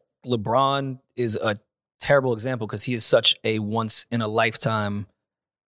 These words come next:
person when you have that type of athletic talent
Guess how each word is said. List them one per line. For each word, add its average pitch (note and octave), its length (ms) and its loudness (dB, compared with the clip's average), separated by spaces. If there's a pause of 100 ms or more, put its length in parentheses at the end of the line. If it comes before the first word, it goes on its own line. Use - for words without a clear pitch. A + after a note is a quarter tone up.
(140)
person B2 420 0
when A2+ 120 -4
you A2 100 -6
have A#2+ 240 2
that A2+ 160 -2
type A2 220 -2
of G#2+ 260 -2
athletic A2+ 440 0
talent A2+ 420 -2